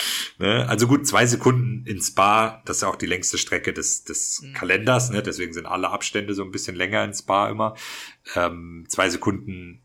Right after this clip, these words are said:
Speaker 1: auf eine normale Strecke, so die durchschnittliche Strecke gerechnet, dann wären sie auch nicht Letzter.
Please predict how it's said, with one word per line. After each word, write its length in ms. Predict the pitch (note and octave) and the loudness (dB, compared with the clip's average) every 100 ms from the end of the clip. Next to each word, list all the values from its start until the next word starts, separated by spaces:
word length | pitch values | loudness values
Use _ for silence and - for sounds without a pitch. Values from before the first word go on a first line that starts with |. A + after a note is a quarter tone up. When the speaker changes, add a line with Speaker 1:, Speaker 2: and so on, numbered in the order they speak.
| _ | _
Speaker 1:
auf 240 | G2 F2+ | -2 -2
eine 80 | F#2+ | -2
normale 500 | E2+ D#2 E2 G2 G#2 | -2 0 2 4 2
Strecke, 380 | - - F2+ G2 | -2 -4 -6 -6
so 100 | F2+ | -6
die 120 | D#2 | -6
durchschnittliche 440 | F#2 - F#2 - - | -8 -6 -6 -6 -6
Strecke 340 | F#2 - G2+ | -4 -4 -4
gerechnet, 520 | - F2+ - F2+ - | -2 -2 -2 -8 -10
dann 160 | D#2+ D#2 | -10 -4
wären 180 | F2 F2 | -4 -2
sie 100 | D#2+ | -6
auch 100 | D#2 | -6
nicht 180 | - | -6
Letzter. 440 | F#2+ F#2+ - G#2+ | -4 -4 -2 -2